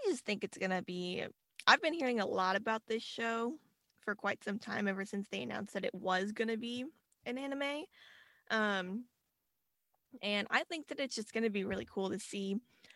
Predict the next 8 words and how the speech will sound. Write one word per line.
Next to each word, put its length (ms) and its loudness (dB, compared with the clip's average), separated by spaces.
how 480 4
not 260 0
only 580 -4
the, 100 4
like, 400 2
two 260 2
main 320 4
characters, 1000 -6